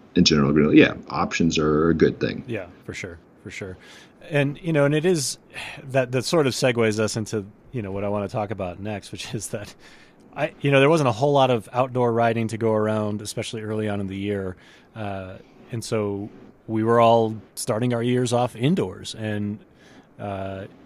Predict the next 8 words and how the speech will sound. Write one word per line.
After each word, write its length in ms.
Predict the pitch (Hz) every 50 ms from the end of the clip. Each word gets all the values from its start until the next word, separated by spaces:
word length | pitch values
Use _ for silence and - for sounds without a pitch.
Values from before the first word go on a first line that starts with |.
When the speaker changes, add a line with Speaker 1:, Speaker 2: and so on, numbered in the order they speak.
| - - - -
Speaker 2:
Ben, 200 | 131 131 135 123
you're, 340 | 117 131 143 131 117 107 127
you're 140 | 123 120 123
sort 240 | - - 139 131
of 100 | 123 113
a 60 | 107 104
Zwift 580 | 95 87 98 101 104 120 120 - - - - - - _ _ _ _ _ _ _ - 120 113
devotee, 760 | - 123 110 113 117 107 - - 120 113 107 101 104 120 -